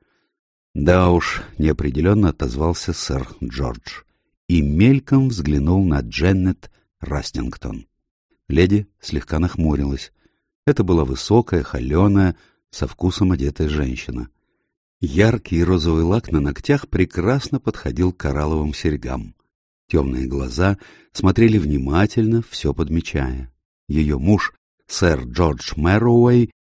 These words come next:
на вид казался попроще. Обычный «легкомысленный джентльмен» в кавычках, но взгляд его голубых глаз был не менее цепкий,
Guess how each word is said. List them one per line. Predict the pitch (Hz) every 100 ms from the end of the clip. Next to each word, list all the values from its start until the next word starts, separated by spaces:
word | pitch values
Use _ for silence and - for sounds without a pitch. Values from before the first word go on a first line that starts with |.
| _
на | - 95
вид | 160 -
казался | 147 127 139 -
попроще. | 127 131 - 69 64 - 64 - _ -
Обычный | 76 69 156 - 131 123 - _ -
«легкомысленный | 85 92 - - 78 71 104 143 - 127 127 127
джентльмен» | 120 92 101 104 92 98 92 87 82 80 73 64
в | -
кавычках, | 80 67 - - - - _ _ -
но | 82
взгляд | 73 65 82 98
его | 87 82
голубых | 80 80 71 78 65
глаз | 113 139
был | 104 110
не | 92 98
менее | 98 87 71 65
цепкий, | - - 80 - - 117 117